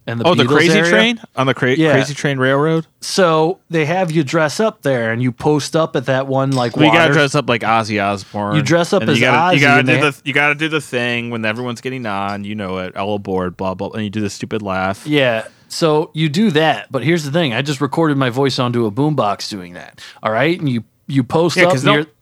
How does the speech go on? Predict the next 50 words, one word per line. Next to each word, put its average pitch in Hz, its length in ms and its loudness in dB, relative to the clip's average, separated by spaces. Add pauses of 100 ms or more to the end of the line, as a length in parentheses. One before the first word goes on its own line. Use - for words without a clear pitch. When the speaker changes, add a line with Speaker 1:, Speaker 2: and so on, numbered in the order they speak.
Speaker 1:
Hold 254 180 6
on, 294 100 6
Speaker 2:
one's 147 120 -2
Speaker 1:
let 180 80 0
me 247 80 2
Speaker 2:
uh, - 40 0
Speaker 1:
tell 254 200 4
you. 110 140 -8 (320)
You 131 80 -4
post 220 360 2
up 208 320 0
near 156 200 0
the 165 60 2
water 131 340 0
sprinkler, 127 440 -4
and 117 180 -8
you 117 80 -6
gotta 143 240 0
promise 151 400 -2
not 143 160 -2
to 135 60 -6
tell 131 220 0
Rick. 107 300 -10
You 107 60 -16
can't 139 260 -6
tell 135 180 0
anybody 117 320 -4
about 107 280 -6
this. - 240 -12 (540)
I 147 160 2
have 151 300 2
an 135 120 -2
elaborate 156 840 0 (140)
marionette 135 720 0
style 110 500 -2
setup 127 520 -2
there 92 380 -6 (220)
where 113 140 -2
I 113 80 -2
can 107 180 -10
sleep 165 680 -2 (300)
while 123 140 -6
my 117 160 -4
arms 147 520 2
are 131 120 0
being 120 300 -2
pulled 123 340 -2
in 113 100 -6
different 110 320 -6
directions, 104 840 -6